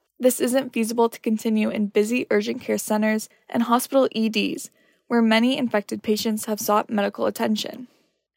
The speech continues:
T pox is considered experimental because it has not been studied as a monkeypox treatment in humans. As of yesterday, the C D C confirms almost nine thousand five hundred U S monkeypox cases.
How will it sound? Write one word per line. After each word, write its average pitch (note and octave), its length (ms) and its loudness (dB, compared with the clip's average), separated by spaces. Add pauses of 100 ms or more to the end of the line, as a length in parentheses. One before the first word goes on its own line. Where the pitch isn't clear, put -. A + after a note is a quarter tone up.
T C4+ 200 0
pox - 300 -2
is B3+ 180 -4
considered A3+ 500 2 (100)
experimental G#3 760 -2
because G#3+ 320 -2
it G#3+ 80 2
has A3 180 0
not G#3+ 220 2
been C4+ 160 0
studied G#3+ 460 0
as G3+ 180 0
a - 20 2
monkeypox G#3 560 -4
treatment G#3+ 480 -6
in G#3 80 -2
humans. A3+ 640 -4 (640)
As B3 180 4
of C#4+ 160 4
yesterday, A#3 460 2
the A#3 100 0
C A3+ 200 -2
D A#3+ 100 2
C B3 160 -4
confirms A3 580 -2
almost G3+ 380 -4
nine G#3 360 0 (100)
thousand G#3 480 2
five G#3+ 240 2
hundred G#3+ 400 -2
U G3 160 0
S G3+ 160 2
monkeypox G#3 560 -6
cases. - 560 -10